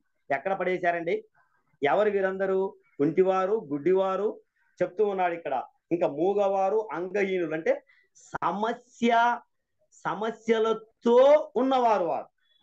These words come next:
సమస్యలు కలిగిన వారు. సమస్యలు కలిగిన వారిని తీసుకుని వచ్చి ఎవరి పాదాల దగ్గర వేశారండి?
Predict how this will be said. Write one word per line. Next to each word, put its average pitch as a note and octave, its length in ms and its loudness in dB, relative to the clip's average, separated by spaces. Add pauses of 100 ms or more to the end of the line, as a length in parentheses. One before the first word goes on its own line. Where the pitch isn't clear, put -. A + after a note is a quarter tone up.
(720)
సమస్యలు B3 840 -2
కలిగిన D4 340 -2
వారు. D3+ 420 -2 (380)
సమస్యలు B3+ 1000 -6
కలిగిన A#3 360 -2
వారిని A3+ 400 2
తీసుకుని G#3+ 440 0
వచ్చి G#3+ 240 4
ఎవరి G3+ 200 -2
పాదాల G3 420 0
దగ్గర F#3+ 160 -4
వేశారండి? F#3 560 -2